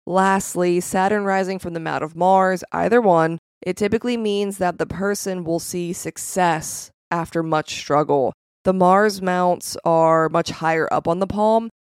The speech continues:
so when Saturn's line is there, it can begin to feel like the early years were aimless, they didn't have meaning, or you just didn't really know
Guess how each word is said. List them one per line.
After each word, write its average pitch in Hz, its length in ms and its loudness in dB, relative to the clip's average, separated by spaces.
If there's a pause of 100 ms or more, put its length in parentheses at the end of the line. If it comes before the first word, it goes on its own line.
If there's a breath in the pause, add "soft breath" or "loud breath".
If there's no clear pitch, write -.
(140)
so 202 140 2
when 190 180 2
Saturn's 208 640 -2
line 175 500 0
is 160 220 -8 (100)
there, 170 540 2 (220)
it 208 80 -2
can 214 140 2
begin 208 300 0
to 220 80 -4
feel 196 320 -2
like 170 440 -2 (240)
the - 140 -2
early 180 320 2
years 185 340 0
were 143 260 -6
aimless, 202 760 0
they 180 140 -4
didn't 170 180 -4
have 165 200 -8
meaning, 208 680 -2 (140)
or 196 180 2
you 208 120 -2
just 208 240 -4
didn't 220 240 -2
really 202 240 -2
know 170 640 2